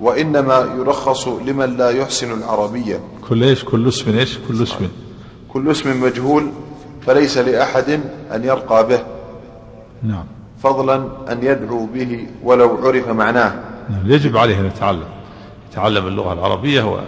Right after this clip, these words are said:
Speaker 2: وتكون الرقية ب-، والأذكار. يجب على العجمي إذا أسلم يتعلم الأذكار. لا تصح الصلاة إلا بالعربية. يقرأ القرآن بالعربية ويكبر بالعربية والتسبيح بالعربية والدعاء بالعربية، لا بد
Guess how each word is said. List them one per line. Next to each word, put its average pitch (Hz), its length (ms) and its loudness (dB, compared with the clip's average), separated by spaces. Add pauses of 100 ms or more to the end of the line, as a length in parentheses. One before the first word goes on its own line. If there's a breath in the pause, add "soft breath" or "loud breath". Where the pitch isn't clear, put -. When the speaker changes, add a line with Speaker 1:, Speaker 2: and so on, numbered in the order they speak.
(760)
Speaker 2:
وتكون 127 300 -4
الرقية 123 260 0
ب-، 104 240 -2 (560)
والأذكار. 101 840 2 (680)
يجب 120 280 2
على 92 320 2 (440)
العجمي 104 460 0 (160)
إذا 104 240 -4
أسلم 151 300 0 (120)
يتعلم 110 440 -2
الأذكار. 101 380 -8 (920)
لا 120 100 4
تصح - 220 -2
الصلاة 117 400 2
إلا 107 120 2
بالعربية. 95 640 -2 (880)
يقرأ 104 240 -6
القرآن 104 300 -2
بالعربية 98 600 0
ويكبر 98 400 -4
بالعربية 98 640 2
والتسبيح 98 440 -6
بالعربية 101 600 0
والدعاء 98 400 -6
بالعربية، 104 640 0
لا 101 120 0
بد 151 160 -2